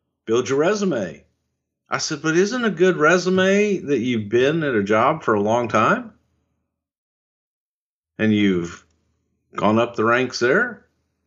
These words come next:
"Oh, no, no, no, no, no. You gotta have multiple jobs. But every time that you leave, you gotta go to a better job." That's how you build your resume. That's called success in life.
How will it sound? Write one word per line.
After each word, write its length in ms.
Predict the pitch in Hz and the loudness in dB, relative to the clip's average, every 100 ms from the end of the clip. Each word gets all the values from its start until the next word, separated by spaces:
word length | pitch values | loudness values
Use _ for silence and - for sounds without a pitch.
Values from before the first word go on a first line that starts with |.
| _ - | _ -2
"Oh, 200 | 139 110 | 0 0
no, 200 | 107 104 | -2 -2
no, 220 | 98 92 | -4 -6
no, 220 | 87 85 | -8 -12
no, 180 | 80 78 | -14 -16
no. 280 | 78 - - _ _ _ _ _ _ _ _ _ _ _ | -18 -20 -20 _ _ _ _ _ _ _ _ _ _ _
You 100 | 107 | -2
gotta 180 | 120 107 | 0 2
have 120 | 98 | 0
multiple 400 | 98 104 - 95 | 0 -2 -4 -6
jobs. 400 | 90 90 82 - | -2 -4 -4 -2
But 100 | 98 | 2
every 180 | 135 156 | 4 2
time 260 | 175 165 156 | 2 2 0
that 100 | 123 | -4
you 160 | 131 | -2
leave, 360 | 156 220 127 110 | 2 2 0 -4
you 80 | 110 | 0
gotta 200 | 117 107 | 0 4
go 120 | 110 | 4
to 120 | 107 | 4
a 40 | |
better 280 | 110 214 190 | 4 2 2
job." 360 | 98 76 - - _ _ _ _ _ _ _ _ _ _ _ _ _ _ _ _ _ _ _ _ _ _ _ _ _ _ _ _ _ - | -2 -8 -12 -20 _ _ _ _ _ _ _ _ _ _ _ _ _ _ _ _ _ _ _ _ _ _ _ _ _ _ _ _ _ -4
That's 180 | 117 - | -4 0
how 100 | 98 | 0
you 140 | 95 | 0
build 240 | 98 98 | -2 -2
your 80 | 117 | -2
resume. 480 | 151 208 127 78 - _ _ | -2 -2 -6 -12 -14 _ _
That's 180 | - 262 | -4 -4
called 280 | - 226 220 | 0 0 0
success 500 | - - 160 147 147 | -4 -4 0 0 0
in 80 | 226 302 | 0 2
life. 640 | 339 294 - - _ | 0 0 -4 -16 _